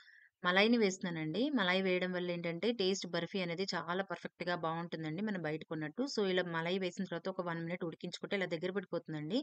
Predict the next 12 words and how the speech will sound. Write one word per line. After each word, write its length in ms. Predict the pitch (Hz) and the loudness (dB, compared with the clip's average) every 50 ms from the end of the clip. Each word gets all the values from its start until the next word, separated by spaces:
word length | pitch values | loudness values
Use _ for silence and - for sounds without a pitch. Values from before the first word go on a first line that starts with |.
| 277 - - - _ - | -4 -8 -20 -14 _ 2
ఈ 100 | 226 240 | 2 4
టైంలోనే 400 | 226 233 226 214 208 214 254 339 | 4 4 2 4 2 2 0 0
స్టవ్ 280 | - - 226 190 190 180 | 0 0 0 0 0 0
ఆఫ్ 140 | 170 - | -2 -2
చేసుకొని 360 | - 170 - - - 185 254 339 | -4 -6 -6 -4 -2 -2 -2 -2
పక్కన 260 | - 214 190 - 160 156 | -2 -2 -4 -2 -4 -6
పెట్టుకోవాలి. 600 | 160 135 135 - - 139 135 147 151 170 220 330 453 _ _ _ _ _ _ _ _ _ _ _ _ _ _ _ _ - | -6 -8 -10 -8 -6 -6 -4 -4 -4 -2 -4 -4 -4 _ _ _ _ _ _ _ _ _ _ _ _ _ _ _ _ -6
నేను 180 | 208 214 214 202 | -2 0 2 2
ముందుగానే 480 | 190 185 185 190 202 208 208 208 240 262 | 2 2 2 2 2 2 2 2 2 0
చాపింగ్ 380 | 262 220 175 170 - 196 190 | 2 0 0 0 0 -2 0
బోర్డు 180 | 185 190 185 180 | 0 -2 -2 -2
పైన 200 | - 185 185 | -2 -2 0